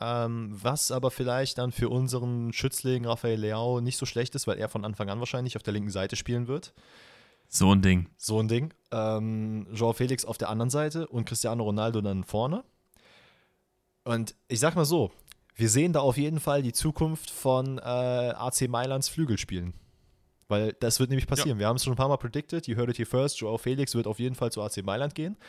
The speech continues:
Speaker 1: Wird
Speaker 2: Wie geil wär das?
Speaker 1: Ich fänd's übelst geil. Und ich glaube auch, dass er tatsächlich dieses Turnier nutzen wird, um endlich mal, ähm, hier Atletico den Stinkefinger zu zeigen und sagen, „Hier, so hättet ihr mich einsetzen können, so habt ihr es nicht gemacht, jetzt könnt ihr mich mal kreuzweise und ich verzieh mich.“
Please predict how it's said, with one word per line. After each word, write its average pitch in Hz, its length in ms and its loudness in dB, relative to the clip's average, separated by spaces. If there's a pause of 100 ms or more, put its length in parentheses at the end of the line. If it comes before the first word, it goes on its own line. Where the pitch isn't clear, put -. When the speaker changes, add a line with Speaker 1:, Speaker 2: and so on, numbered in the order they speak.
(440)
Speaker 1:
Wird 160 300 4
Speaker 2:
Wie 110 160 -4
geil 104 200 6
wär 98 120 4
das? 95 260 -4
Speaker 1:
Ich - 140 -8
fänd's 104 280 -2
übelst 135 300 -2
geil. 92 220 -2
Und 98 80 -2
ich 95 100 -6
glaube 131 360 4
auch, 117 300 -2 (680)
dass 104 220 0
er 151 480 0
tatsächlich 131 480 2
dieses 135 260 2
Turnier 117 240 2
nutzen 117 300 2
wird, 117 160 2
um 110 100 -4
endlich 117 280 -2
mal, 107 400 0
ähm, 101 580 -2 (640)
hier 110 240 0
Atletico 120 460 0
den 104 180 0
Stinkefinger 143 480 -2
zu 135 100 -4
zeigen 131 260 2
und 120 40 -2
sagen, 117 160 0
„Hier, 104 240 4 (400)
so 123 160 4
hättet 151 220 4
ihr 139 60 2
mich 127 120 0
einsetzen 175 340 -2
können, 185 200 0
so 135 60 2
habt 135 120 0
ihr 139 40 0
es - 100 -2
nicht 139 100 0
gemacht, 139 380 -2
jetzt 127 200 -6
könnt 139 160 2
ihr 139 60 -2
mich 127 140 -2
mal 120 320 2
kreuzweise 143 600 0
und 123 120 -4
ich 127 140 -4
verzieh 107 260 -2
mich.“ - 260 -10